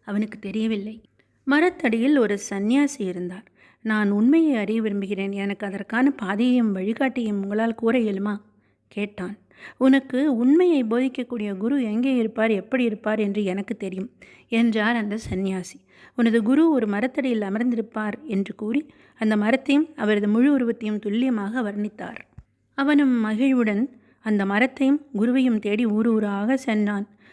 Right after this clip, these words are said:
அந்த மரமும் தென்படவில்லை, குருவும் தட்டுப்படவில்லை. முப்பது வருடங்கள் கழிந்தன. யாரோ ஒரு சந்நியாசி சொன்னதை நம்பி முப்பது வருஷத்தை வாழ்க்கையில வீணாக்கிட்டோமே என்று ஊருக்கு திரும்பினான்.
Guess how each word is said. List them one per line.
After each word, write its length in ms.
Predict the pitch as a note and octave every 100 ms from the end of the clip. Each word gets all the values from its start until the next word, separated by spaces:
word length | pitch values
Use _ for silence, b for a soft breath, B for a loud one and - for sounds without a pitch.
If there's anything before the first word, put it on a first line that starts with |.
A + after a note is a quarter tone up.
| b
அந்த 220 | C4 A#3+ A3
மரமும் 500 | G3+ G#3+ B3 D4 C#4+
தென்படவில்லை, 600 | C4 B3+ B3+ B3 A#3+ C#4+ B3+
குருவும் 460 | G3 G#3 C#4 C#4+ C4+
தட்டுப்படவில்லை. 720 | G3+ A3 G3+ G3+ G3 G3 G#3 _ b b b
முப்பது 340 | A3 C#4+ B3+
வருடங்கள் 400 | A3 A#3+ C4+ B3
கழிந்தன. 460 | A3+ G#3 G#3 G3+ G#3+ -
யாரோ 420 | G3 G3+ A3 B3+
ஒரு 200 | B3 A3
சந்நியாசி 540 | A3+ G#3 A3 B3 A#3
சொன்னதை 360 | A3+ A3+ G#3 G#3
நம்பி 260 | G3 G#3+ A3+
முப்பது 380 | G3 - A#3+
வருஷத்தை 480 | G#3 G3+ G#3+ C4+ B3
வாழ்க்கையில 440 | F#3+ G#3 A3+ A#3+ G#3
வீணாக்கிட்டோமே 800 | A3 B3+ B3+ A3 G#3+ G#3 G#3 - b b b b
என்று 280 | A3+ G#3 G#3+
ஊருக்கு 300 | C#4 C#4+ A#3+
திரும்பினான். 480 | G#3+ G3+ G3 F#3